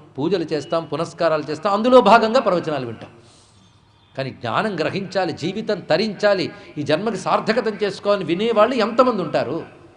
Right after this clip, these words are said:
ఏం ఆశ్చర్యపోనక్కర్లేదండి. ఎక్కువ మంది ఉంటే పురాణాలు అబద్ధమైపోతాయి.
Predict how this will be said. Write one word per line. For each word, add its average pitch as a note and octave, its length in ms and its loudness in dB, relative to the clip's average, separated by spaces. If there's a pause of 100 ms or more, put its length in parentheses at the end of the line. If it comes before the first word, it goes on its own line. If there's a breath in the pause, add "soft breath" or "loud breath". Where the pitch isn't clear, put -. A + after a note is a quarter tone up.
(580)
ఏం F3 120 -6
ఆశ్చర్యపోనక్కర్లేదండి. G#3+ 1120 -2
ఎక్కువ D#3 360 -4
మంది A3 260 0
ఉంటే G#3+ 160 0
పురాణాలు G#3 440 2
అబద్ధమైపోతాయి. E3 680 -2